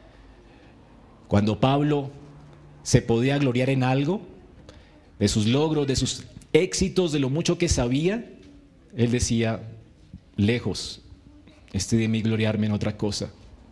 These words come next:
¿Cómo no amar esa cruz? ¿Cómo no gloriarme en esa cruz? Si hay algo en lo que puedo gloriarme es en la cruz de Cristo".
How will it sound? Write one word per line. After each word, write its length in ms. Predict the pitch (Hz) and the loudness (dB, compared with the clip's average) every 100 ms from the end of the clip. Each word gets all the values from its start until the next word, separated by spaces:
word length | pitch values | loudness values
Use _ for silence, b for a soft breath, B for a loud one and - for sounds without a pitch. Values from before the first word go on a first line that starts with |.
| - - - - - - - | -20 -20 -20 -20 -20 -10 0
¿Cómo 260 | 139 127 | 2 2
no 100 | 117 | 2
amar 280 | 110 107 107 | 2 2 0
esa 240 | 104 107 | 0 -4
cruz? 440 | - 120 117 - - - - - - - | -4 -4 -6 -10 -14 -20 -20 -20 -20 -6
¿Cómo 220 | - 156 147 | 0 0 2
no 120 | 135 | 0
gloriarme 580 | 127 117 117 117 107 95 | 0 0 0 0 0 0
en 80 | |
esa 240 | 104 - 107 | 0 -2 -2
cruz? 480 | 107 113 - - - - B B B B B B B | -2 -4 -6 -12 -16 -20 B B B B B B B
Si 180 | - - | 2 4
hay 80 | 143 | 4
algo 200 | 143 139 | 2 2
en 60 | 135 | 0
lo 80 | |
que 100 | 127 | -2
puedo 300 | 123 131 131 | -2 0 0
gloriarme 680 | 131 120 117 120 117 104 110 | 0 0 2 0 0 0 0
es 240 | 123 - - - - | 0 -4 -8 -12 0
en 140 | 117 | 0
la 140 | 107 - | 0 0
cruz 560 | 135 117 - - - - | 0 0 -2 -6 -6 -2
de 120 | 101 | 0
Cristo". 460 | 107 101 - - | 0 -2 -4 -8